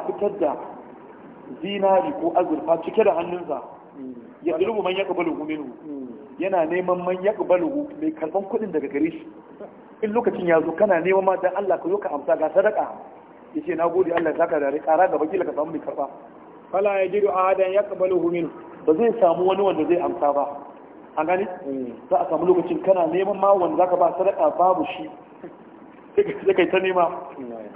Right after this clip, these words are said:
Speaker 1: Kaga dai lokacin da yanzu bai zo ba ne gaskiya yanzu.
Speaker 2: Mm.
Speaker 1: Dan yanzu gaskiya akwai masu son sadaka da yawa.
Speaker 2: A, sun fi yawa ma.
Speaker 1: Eh, masu son sadaka ma suna da yawa, sun fi yawa ma.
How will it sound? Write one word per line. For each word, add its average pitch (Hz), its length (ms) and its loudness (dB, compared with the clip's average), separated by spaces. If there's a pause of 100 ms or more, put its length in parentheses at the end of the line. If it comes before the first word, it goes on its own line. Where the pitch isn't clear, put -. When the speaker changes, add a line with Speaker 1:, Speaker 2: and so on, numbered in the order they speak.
(240)
Speaker 1:
Kaga 185 180 4
dai 190 80 6
lokacin 196 320 0
da 185 80 6
yanzu 180 220 2
bai 165 120 2
zo 160 120 0
ba 170 80 2
ne 170 80 0
gaskiya 170 280 0
yanzu. 131 220 -4 (160)
Speaker 2:
Mm. 139 200 -4 (800)
Speaker 1:
Dan 180 100 2
yanzu 170 240 -2
gaskiya 180 200 4
akwai 185 140 2
masu 170 160 2
son 185 140 2
sadaka 175 260 4
da 135 80 -4
yawa. 143 220 0 (400)
Speaker 2:
A, 113 80 -14 (300)
sun 147 120 -14
fi 139 100 -12
yawa 147 200 -8
ma. 104 60 -20 (260)
Speaker 1:
Eh, 156 260 2
masu 156 200 0
son 202 100 0
sadaka 190 240 4
ma 185 140 2
suna 175 160 0
da 139 80 -4
yawa, 147 180 2 (160)
sun 160 140 -6
fi 190 80 0
yawa 170 180 4
ma. 135 140 -4